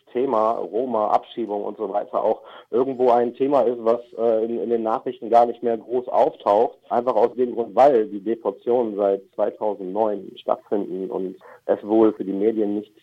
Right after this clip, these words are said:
so, ähm, interessant ist, darüber zu berichten.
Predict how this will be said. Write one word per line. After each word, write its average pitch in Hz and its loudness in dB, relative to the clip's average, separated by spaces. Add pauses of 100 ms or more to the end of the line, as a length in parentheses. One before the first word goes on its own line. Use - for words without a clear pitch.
so, 95 -2 (280)
ähm, 95 -2
interessant 127 -2
ist, - -6
darüber 117 -2
zu 113 -14
berichten. 95 -10